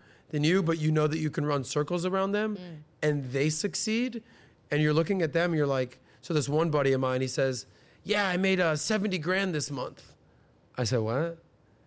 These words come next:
Speaker 1: And you're talking about somebody that's never made more than twenty grand in their life by age twenty-five.
Speaker 2: Wow.
Speaker 1: Okay? Twenty grand in a year.
Speaker 2: Yeah.
Speaker 1: And he goes, "Yeah, I made seventy grand on this real estate deal."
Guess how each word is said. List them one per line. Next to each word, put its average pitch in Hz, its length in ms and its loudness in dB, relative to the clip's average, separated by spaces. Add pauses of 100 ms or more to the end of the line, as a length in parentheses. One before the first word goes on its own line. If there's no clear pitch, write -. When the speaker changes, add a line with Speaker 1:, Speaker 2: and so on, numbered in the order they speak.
(100)
Speaker 1:
And 143 100 0
you're 175 120 2
talking 202 220 -2
about 165 140 0
somebody 165 240 -4
that's 131 140 -6
never 147 200 -2
made 143 200 -4
more 139 140 -4
than 127 160 -8
twenty 147 280 -6
grand 139 220 -2
in 131 60 -6
their 123 100 -6
life 131 300 -6
by 120 100 -8
age 123 240 -10
twenty-five. 131 480 -8
Speaker 2:
Wow. 151 360 -8 (220)
Speaker 1:
Okay? 143 440 -2 (140)
Twenty 170 200 0
grand 151 220 2
in 143 60 -4
a 143 80 -4
year. 160 280 0 (180)
Speaker 2:
Yeah. 160 140 -12 (220)
Speaker 1:
And 156 80 -2
he 175 40 2
goes, 190 120 2
"Yeah, 220 120 4
I 208 40 0
made 190 180 0
seventy 196 260 2
grand 185 200 2
on 165 60 2
this 143 120 -2
real 170 160 0
estate 135 320 -2
deal." 117 300 -8